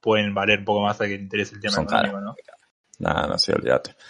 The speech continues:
Speaker 2: Sumándole que la mayoría del veinte veinte o veintiuno también son competitivas, así que no es nada más coleccionista, sino <laughs> a, a nivel competitivo también se puede utilizar.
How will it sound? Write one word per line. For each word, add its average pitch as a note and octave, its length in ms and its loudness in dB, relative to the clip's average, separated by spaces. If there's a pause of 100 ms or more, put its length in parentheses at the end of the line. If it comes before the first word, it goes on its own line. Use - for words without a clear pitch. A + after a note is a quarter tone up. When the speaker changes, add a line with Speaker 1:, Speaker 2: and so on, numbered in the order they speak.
(280)
Speaker 2:
Sumándole F2+ 720 8
que D#2+ 340 0
la D#2+ 180 4
mayoría E2+ 480 6
del E2 120 8
veinte E2+ 240 4
veinte F2 280 4
o D#2+ 80 2
veintiuno F2 1040 0 (520)
también E2+ 320 4
son F2 180 4
competitivas, F2+ 680 4
así - 240 -2
que E2+ 340 0 (380)
no F#2+ 100 6
es G2+ 120 8
nada G2+ 200 6
más G#2 140 6
coleccionista, F#2+ 580 4
sino F2 600 4
<laughs> F2+ 60 0
a, F#2 280 6 (180)
a A2+ 160 4
nivel F#2 260 4
competitivo F#2+ 640 4
también F2+ 280 0
se F2 100 -2
puede F2 180 0
utilizar. E2+ 420 0